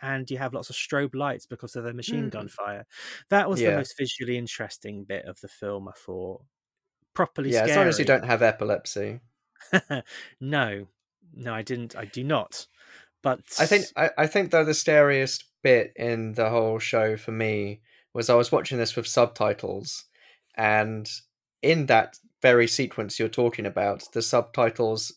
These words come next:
Speaker 2: flashed up, "Dogs barking outside." As soon as those subtitles flashed up, dogs were barking outside my window.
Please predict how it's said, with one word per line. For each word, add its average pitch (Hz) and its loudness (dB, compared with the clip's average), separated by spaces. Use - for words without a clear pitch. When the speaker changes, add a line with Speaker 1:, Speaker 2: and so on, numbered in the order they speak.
Speaker 2:
flashed - 0
up, 117 2
"Dogs 131 4
barking 120 0
outside." 110 -2
As 147 -4
soon 190 0
as 175 -2
those 156 2
subtitles 123 -2
flashed - -2
up, 117 2
dogs 143 4
were 131 4
barking 127 2
outside 117 2
my 110 0
window. 143 0